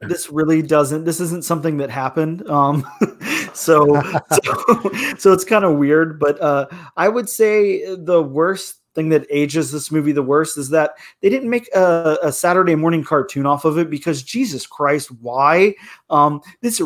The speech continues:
Speaker 2: really, really would have worked as one. I get that it would have to be based off of a rated R movie and, and dumbed down for kids and everything, but we were the ones watching it. Um,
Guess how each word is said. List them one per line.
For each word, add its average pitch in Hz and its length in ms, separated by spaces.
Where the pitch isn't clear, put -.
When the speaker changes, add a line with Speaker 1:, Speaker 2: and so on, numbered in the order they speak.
Speaker 2:
really, 185 420
really 151 560
would 160 220
have 139 200
worked 139 240
as 151 140
one. 190 240
I 214 80
get 160 360
that 175 140
it 170 100
would 165 120
have 151 200
to 160 60
be 156 380
based 151 300
off 147 160
of 139 140
a 147 40
rated 143 380
R 135 440
movie 139 600
and, 135 220
and 143 160
dumbed 143 200
down 143 180
for 143 160
kids 143 260
and 143 80
everything, 147 340
but 185 200
we 240 100
were 277 100
the 254 80
ones 202 280
watching 131 560
it. 131 200
Um, 147 260